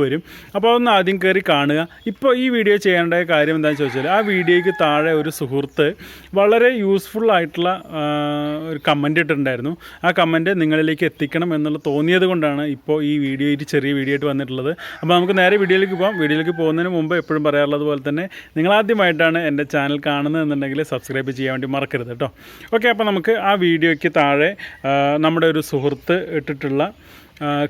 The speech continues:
കമൻറ്റ്, അത് വായിക്കേണ്ടത് നിങ്ങൾ അറിയേണ്ടതുമായിട്ടുള്ളൊരു കമൻറ്റാണ് എന്നുള്ളത് തോന്നിയത് കൊണ്ടാണ്, ആ, ഞാനത്, ആ, കമൻറ്റ് വായിക്കുന്നത് കേട്ടോ. അതായത് അബ്ദുൾ ബഷീർ കോട്ടക്കൽ എന്ന് പറയുന്നൊരു സുഹൃത്താണ്, ആ, അദ്ദേഹത്തിൻ്റെ, ആ,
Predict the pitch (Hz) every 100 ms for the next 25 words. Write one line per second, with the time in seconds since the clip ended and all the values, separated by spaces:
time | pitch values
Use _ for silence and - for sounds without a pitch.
0 | - 180 180 147 127 _ - _ - 180
1 | 208 214 180 165 165 156 180 175 180 196
2 | 170 160 165 156 151 160 165 156 147 156
3 | 151 143 139 143 143 151 160 139 139 139
4 | 147 143 131 135 139 139 135 127 180 -
5 | - - 131 131 131 139 147 156 151 143
6 | 170 - 170 156 147 143 143 139 156 156
7 | 160 147 131 135 127 143 147 156 160 196
8 | - - - 160 165 165 240 240 190 190
9 | - 196 202 196 - 156 151 - 170 -
10 | 175 156 156 151 147 147 - 139 127 156
11 | 135 127 185 - - - 139 131 147 139
12 | 151 147 147 170 180 160